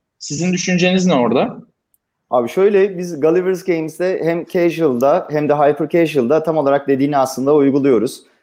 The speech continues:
Speaker 2: Aa, burada zaten hani mantık şu. Hani ben zaten i-, iki buçuk sene Peak Games'de yaşadığım için o kültür, e, bize sa-, sağ olsun Sidar gerçekten çok iyi aşılamıştı. Eğer şirket iyi gidiyorsa,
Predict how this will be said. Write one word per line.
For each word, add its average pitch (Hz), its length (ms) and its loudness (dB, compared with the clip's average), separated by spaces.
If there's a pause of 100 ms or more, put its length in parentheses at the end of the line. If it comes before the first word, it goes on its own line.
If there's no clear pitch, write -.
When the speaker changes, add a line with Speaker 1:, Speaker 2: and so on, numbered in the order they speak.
(200)
Speaker 2:
Aa, 107 320 2
burada 156 200 2
zaten 175 460 0
hani 131 340 0
mantık 135 480 -2
şu. - 380 -2 (300)
Hani 117 200 -2
ben 143 160 0
zaten 147 360 -2
i-, 131 80 -4 (100)
iki 151 200 -6
buçuk 156 160 -10
sene 165 180 0
Peak 160 200 -2
Games'de 156 300 0
yaşadığım 165 340 0
için 135 140 -4
o 123 140 0
kültür, 143 600 -2
e, 107 100 -2 (580)
bize 127 260 2
sa-, - 300 -4
sağ 135 180 0
olsun 127 240 -2
Sidar 131 360 2
gerçekten 127 560 0
çok 123 200 -6
iyi 135 80 4
aşılamıştı. 139 720 -2 (280)
Eğer 156 220 2
şirket 180 380 0
iyi 190 140 2
gidiyorsa, 196 580 2